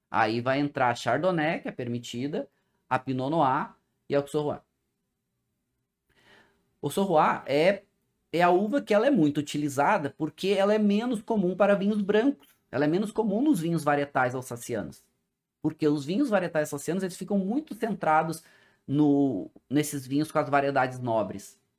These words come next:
Né? Pinot Blanc, a Pinot Gris, a Riesling, nos vinhos tintos a Pinot Noir. Então ela é uma uva que ela entra muito bem em cremã,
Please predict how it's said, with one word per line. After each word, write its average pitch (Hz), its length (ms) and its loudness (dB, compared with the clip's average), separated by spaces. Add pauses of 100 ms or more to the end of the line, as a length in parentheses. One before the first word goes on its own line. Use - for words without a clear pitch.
(560)
Né? 123 120 -20 (240)
Pinot 139 320 -2
Blanc, 131 420 2 (220)
a 123 100 -2
Pinot 131 400 0
Gris, 123 500 -4
a 139 160 4
Riesling, 127 800 -2 (280)
nos 165 180 0
vinhos 147 260 -2
tintos 131 360 -8
a 117 40 0
Pinot 113 360 -6
Noir. 147 420 2 (420)
Então 160 220 2
ela 339 120 6
é - 20 4
uma 240 160 4
uva 202 200 2
que - 120 -2
ela 190 200 2
entra 240 380 0
muito 180 400 -2
bem 170 540 2 (1040)
em 165 280 2
cremã, 180 640 2